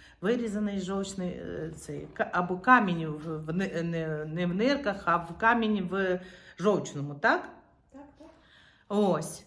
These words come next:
Speaker 1: То таким людям це треба пити на постійній основі. Я не знаю, чи я вам дай-, дала відповідь. Це ваше право, пити цей комплекс чи не пити.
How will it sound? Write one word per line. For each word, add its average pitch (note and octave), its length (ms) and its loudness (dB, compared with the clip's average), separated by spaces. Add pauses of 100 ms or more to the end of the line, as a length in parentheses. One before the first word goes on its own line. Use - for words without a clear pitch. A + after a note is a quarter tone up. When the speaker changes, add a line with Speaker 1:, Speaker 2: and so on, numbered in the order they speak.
Speaker 1:
То A3 120 2
таким C4+ 360 2
людям A#3+ 360 4
це A3+ 140 -2
треба B3 260 0
пити B3 340 -2
на G#3+ 120 2
постійній G3+ 580 -4
основі. D3+ 420 -6
Я A3 180 -2
не F4 100 -2
знаю, E4 320 0
чи - 140 -4
я D4 120 2
вам B3+ 200 0
дай-, A#3+ 400 -2
дала D4 300 2
відповідь. D3+ 600 -6 (460)
Це D4+ 160 4
ваше D4 420 4
право, B3+ 600 4 (220)
пити F4+ 500 6
цей F#3+ 300 -4
комплекс D#3+ 720 -6
чи C#4 180 2
не C#4 180 4
пити. F3 580 -2